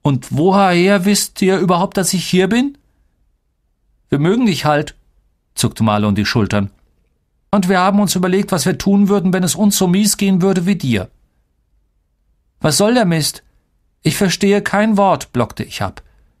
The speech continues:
„Wieso solltet ihr mich mögen? Verarschen, hört ihr, kann ich mich auch allein.“ „Das sehe ich“, grinste Vanessa. „Sonst säßest du wohl nicht so eingeklemmt hier rum.“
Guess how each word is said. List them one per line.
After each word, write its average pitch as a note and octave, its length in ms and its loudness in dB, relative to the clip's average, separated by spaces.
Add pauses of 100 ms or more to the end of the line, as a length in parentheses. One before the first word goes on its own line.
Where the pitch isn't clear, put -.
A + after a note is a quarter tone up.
(240)
„Wieso G3 320 2
solltet G#3 400 0
ihr G#3+ 160 2
mich G3 220 2
mögen? G#3 540 2 (580)
Verarschen, F#3 1000 0
hört G#3+ 260 2
ihr, A3+ 160 2
kann G3+ 280 0
ich G#3+ 160 0
mich G#3 200 2
auch G3+ 160 2
allein.“ F3+ 540 0 (540)
„Das - 400 -4
sehe G#2+ 320 0
ich“, G2+ 320 -6 (360)
grinste G#2 380 -2
Vanessa. F2+ 480 -4 (760)
„Sonst - 420 0
säßest E3+ 520 0
du F3 140 -2
wohl E3+ 140 0
nicht F3 180 -2
so - 200 -2
eingeklemmt E3+ 640 -4
hier D#3 160 0
rum.“ D#3 360 -2